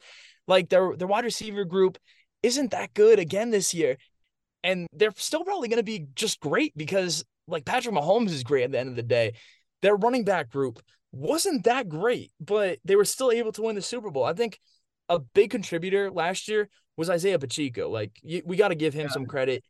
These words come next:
Speaker 2: Yeah.
Speaker 1: Eight hundred thirty yards on the ground, five touchdowns. He was the two hundred fifty-first pick in the N F L draft last year. He was almost Mister Irrelevant. By the way, the two fifties last year killed it. I mean, Brock Purdy,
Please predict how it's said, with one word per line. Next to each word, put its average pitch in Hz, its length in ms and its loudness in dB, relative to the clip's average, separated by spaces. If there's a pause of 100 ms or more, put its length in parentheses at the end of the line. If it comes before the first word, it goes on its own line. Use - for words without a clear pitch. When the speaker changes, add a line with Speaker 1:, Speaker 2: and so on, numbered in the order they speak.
Speaker 2:
Yeah. 143 140 -4
Speaker 1:
Eight 196 60 0
hundred 196 260 0
thirty 175 200 2
yards 156 380 2
on 147 80 -8
the 135 60 -8
ground, 131 440 -4 (300)
five 185 300 0
touchdowns. 160 720 -2
He - 80 -10
was 196 100 -4
the 180 100 -2
two 254 220 -4
hundred 226 300 -2
fifty-first 170 600 -4
pick 151 340 -4
in 143 120 -8
the 101 100 -8
N 131 80 -4
F 131 120 -8
L 127 100 0
draft 117 340 0
last 117 280 -6
year. 143 100 -6
He 170 100 -4
was 202 160 -2
almost 175 340 -2
Mister 160 280 -6
Irrelevant. 135 460 -2 (240)
By 294 120 0
the 233 100 -4
way, 156 100 6
the 123 80 -2
two 233 180 -6
fifties 151 360 -2
last 117 340 -4
year 110 120 -8
killed 156 340 -4
it. 76 100 -6
I 113 100 -4
mean, 120 220 -6
Brock 143 220 0
Purdy, 147 380 0